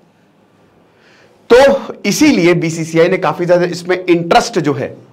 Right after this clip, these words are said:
वो जगाया। जब मोहम्मद बिन सलमान आए थे तो उन्होंने इंटरेस्ट दिखाया था कि सितंबर में देखिए हम जो है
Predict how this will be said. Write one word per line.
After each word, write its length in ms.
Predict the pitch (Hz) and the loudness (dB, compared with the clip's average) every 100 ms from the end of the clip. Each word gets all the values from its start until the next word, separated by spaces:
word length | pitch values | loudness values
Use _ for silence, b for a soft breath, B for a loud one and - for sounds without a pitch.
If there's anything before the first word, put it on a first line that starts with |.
| _ _ - | _ _ -4
वो 100 | 143 | -2
जगाया। 400 | 135 117 139 285 | 0 2 2 2
जब 160 | 156 151 | 0 -2
मोहम्मद 300 | 147 151 165 | -2 -2 -2
बिन 140 | 170 | -2
सलमान 420 | 170 135 135 156 | -2 -2 0 0
आए 120 | 151 151 | 0 0
थे 100 | 190 | -4
तो 80 | |
उन्होंने 220 | 180 170 160 | -4 -2 -2
इंटरेस्ट 260 | 160 160 | 0 -2
दिखाया 360 | 135 143 156 151 | -4 -2 0 0
था 240 | 104 87 b b _ | -2 -12 b b _
कि 60 | 131 | -8
सितंबर 440 | 135 143 156 160 | -4 -2 0 0
में 120 | 165 | 0
देखिए 520 | 156 147 156 143 - - b b b _ - | -2 -2 0 0 -4 -14 b b b _ -4
हम 140 | 151 | -2
जो 140 | 160 147 | 0 0
है 300 | 147 107 | 0 -2